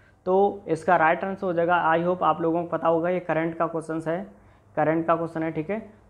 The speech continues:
तो इसका राइट आंसर हो जाएगा ऑप्शन नंबर ए एस ए बोबड़े, ठीक है।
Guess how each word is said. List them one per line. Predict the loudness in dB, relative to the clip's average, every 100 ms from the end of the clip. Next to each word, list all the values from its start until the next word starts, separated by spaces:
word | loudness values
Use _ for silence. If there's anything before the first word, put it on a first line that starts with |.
| -2
तो | 0 0 0
इसका | -4 0 2
राइट | 4 2 -2
आंसर | -6 -4
हो | -2
जाएगा | 0 0 0 -4 -14 -16 0
ऑप्शन | 0 2 0
नंबर | 0 2 0
ए | 0 -2 -2 -2
एस | 0 0 2
ए | 0
बोबड़े, | 0 0 -2 -4 -10 -14
ठीक | -8 -6
है। | -6